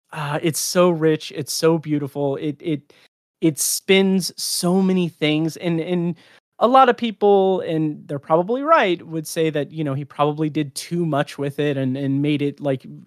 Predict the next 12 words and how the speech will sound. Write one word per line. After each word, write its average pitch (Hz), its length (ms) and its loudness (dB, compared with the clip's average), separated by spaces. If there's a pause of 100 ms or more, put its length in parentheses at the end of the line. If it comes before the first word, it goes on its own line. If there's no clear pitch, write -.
(180)
like, 143 200 0
went 156 320 0
too 190 240 -2
far 160 400 4
into, 151 340 -4
like, 135 220 -4
the 135 80 -6
metafiction 143 800 -2
aspect 143 500 -4
of 151 160 0
it 147 120 0
and 131 320 -4